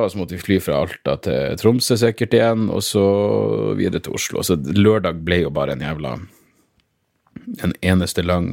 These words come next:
eh, reisedag. Kom meg hjem, eh, og, eh, fruen og jeg så ferdig Haunting of Hill House-serien, som var, eh, tipp topp. Jævlig bra, jævlig bra. Noe av det bedre jeg har sett i år.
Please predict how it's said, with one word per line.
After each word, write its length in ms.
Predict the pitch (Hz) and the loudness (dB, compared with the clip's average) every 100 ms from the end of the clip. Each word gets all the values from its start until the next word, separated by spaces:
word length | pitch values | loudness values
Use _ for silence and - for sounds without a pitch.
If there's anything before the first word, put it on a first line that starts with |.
| 85 | -4
eh, 300 | 92 92 90 - - | -4 -4 -6 -12 -10
reisedag. 720 | 95 73 - 85 73 69 - - - | -6 -4 -2 -2 -2 -6 -8 -14 -8
Kom 160 | - 85 | 0 2
meg 140 | 87 | 4
hjem, 180 | 92 95 95 - _ _ _ _ _ _ _ _ _ _ _ _ _ - - | 4 2 0 -6 _ _ _ _ _ _ _ _ _ _ _ _ _ -8 -4
eh, 400 | 71 62 62 60 - | -4 -4 -6 -8 -10
og, 300 | 64 50 53 | -10 -8 -8
eh, 220 | 57 55 - | -8 -8 -8
fruen 400 | - 90 82 80 | 0 2 2 0
og 80 | 78 | -2
jeg 160 | 73 - | 0 0
så 240 | - 80 71 | -2 -2 -4
ferdig 580 | - - 78 67 62 - - _ _ - | -6 -8 -6 -4 -4 -4 -10 _ _ -4
Haunting 320 | 85 82 - | -2 -2 -6
of 80 | 73 | -6
Hill 240 | 85 76 | -6 -6
House-serien, 1200 | 60 - - - _ _ _ _ - 82 58 - - _ _ _ _ | -6 -6 -8 -10 _ _ _ _ 0 2 0 -6 -14 _ _ _ _
som 240 | - 78 | -6 -4
var, 320 | 73 69 57 - | -2 -2 -2 -6
eh, 160 | - 104 _ _ _ _ | -8 -14 _ _ _ _
tipp 220 | - 196 | 2 4
topp. 240 | 190 185 - - _ _ _ _ _ | 2 0 -10 -20 _ _ _ _ _
Jævlig 300 | - 113 85 | 2 2 2
bra, 180 | 73 58 - - | -2 -6 -10 -6
jævlig 300 | 85 85 69 | -2 0 0
bra. 140 | 67 | -2
Noe 160 | 76 82 | -2 -2
av 60 | 80 | -2
det 40 | |
bedre 220 | 62 60 | -4 -4
jeg 80 | 50 | -6
har 80 | - | -6
sett 160 | - | -8
i 40 | 50 | -8
år. 160 | - | -10